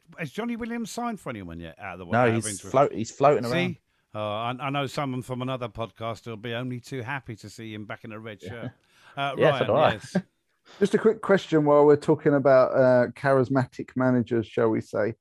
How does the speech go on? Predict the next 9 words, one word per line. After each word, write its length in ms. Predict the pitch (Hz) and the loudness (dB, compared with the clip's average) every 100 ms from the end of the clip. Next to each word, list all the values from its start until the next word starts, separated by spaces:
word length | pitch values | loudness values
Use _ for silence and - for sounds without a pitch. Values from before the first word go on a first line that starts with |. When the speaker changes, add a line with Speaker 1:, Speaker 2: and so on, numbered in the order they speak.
| _ 107 | _ -16
Speaker 1:
Oh. 200 | 113 107 | -14 0
Speaker 3:
Do, 260 | 165 120 | 2 2
do 220 | 143 147 160 | 0 4 6
we 120 | 165 | 6
know 320 | 165 160 156 | 4 4 6
where 300 | 151 143 139 | 8 8 6
Ollie 280 | 131 110 107 | 6 4 2
is? 300 | 104 - _ _ _ _ _ _ _ _ _ _ _ _ _ _ _ _ _ _ _ _ _ _ _ _ _ _ _ - - - | -2 -8 _ _ _ _ _ _ _ _ _ _ _ _ _ _ _ _ _ _ _ _ _ _ _ _ _ _ _ -20 -6 0
Speaker 2:
Ollie? 380 | 156 90 139 | 2 2 -2